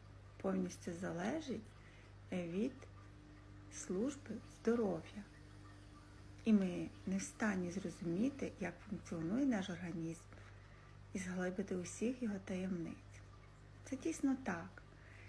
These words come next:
Так уже створено, що все, що дуже-дуже просте, людині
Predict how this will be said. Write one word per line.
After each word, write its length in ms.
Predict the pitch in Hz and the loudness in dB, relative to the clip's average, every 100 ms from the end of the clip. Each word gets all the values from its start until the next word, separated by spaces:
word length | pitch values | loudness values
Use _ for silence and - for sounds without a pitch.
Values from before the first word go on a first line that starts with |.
| - - - | -14 -14 0
Так 160 | 311 311 | 2 4
уже 180 | 294 285 | 4 4
створено, 800 | - - 180 180 170 165 - - 220 - - - | 0 -2 2 4 4 2 -4 -4 -8 -12 -12 -8
що 460 | - - 202 180 - - | -8 -4 -2 -2 -4 -8
все, 320 | - 233 220 | -2 4 4
що 320 | 214 - 196 170 185 | 2 -2 -2 -2 0
дуже-дуже 840 | 214 226 208 190 175 175 202 185 165 | 4 6 6 2 -4 0 2 2 0
просте, 600 | - - 170 - 269 440 - - - - - - - - - | -4 -8 -8 2 4 4 -2 -14 -16 -16 -16 -14 -14 -14 0
людині 840 | 185 170 160 202 302 370 247 202 | 2 2 4 6 6 8 8 6